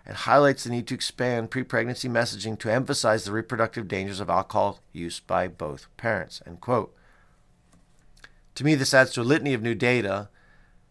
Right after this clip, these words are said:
that's coming out regarding the risks of alcohol in humans with chronic use.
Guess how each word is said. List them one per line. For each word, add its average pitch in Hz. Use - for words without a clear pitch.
that's 120
coming 135
out 113
regarding 117
the 107
risks 110
of 107
alcohol 117
in 107
humans 104
with 101
chronic 85
use. 120